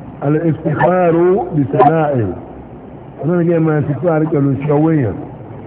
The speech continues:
التاجر يفتخر بتجارته على الحرث. Ó ń ṣòwò. Ó ń travel káàkiri, yóò máa wò pé òun lọ́lá ju ẹni tó tẹ́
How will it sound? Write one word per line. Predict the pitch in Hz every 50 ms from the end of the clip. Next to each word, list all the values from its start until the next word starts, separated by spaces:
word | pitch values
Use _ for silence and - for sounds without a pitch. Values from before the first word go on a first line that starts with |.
| - - - - - - - - - - - - - - - -
التاجر | - - - - - 143 156 185 185 185 175 160 147 151 156 151 156 165 170 175 202 233 349 - - - - - - - - - - - - - - - - - - -
يفتخر | 139 139 147 143 123 - 147 - 190 180 165 139 165 170 170 170
بتجارته | 156 147 143 123 151 147 147 151 143 143 160 165 139 151 151 151 147
على | 151 156 143 143 139
الحرث. | 139 135 135 143 151 147 131 110 - 120 107 98 - - - - - 131 120 131 135 127 120 - - 120 - - - - - - - - - - - - - - - - - 679 - - - - - - - 427 - - - - - 196 196 - 202 - - - - - - - - -
Ó | 185 185
ń | 196 185
ṣòwò. | - 220 208 196 170 131 117 - - - - - - - - - - - - - - - - - - - - - - - - - -
Ó | - 156 175
ń | 180 147
travel | 156 185 180 180 175 147
káàkiri, | 170 165 160 143 - - 143 139 139 147
yóò | 156 170 170
máa | 165 151 151
wò | 147 143 139 139 139
pé | 139 - 160 165
òun | 165 170 160 135 135 139 139 143 135 120 - - - - - - - - - - - - - - -
lọ́lá | - 151 165 170 165
ju | 151 147 147 151 151
ẹni | 147 147 143
tó | 170 165
tẹ́ | 156 175 165 170 170 165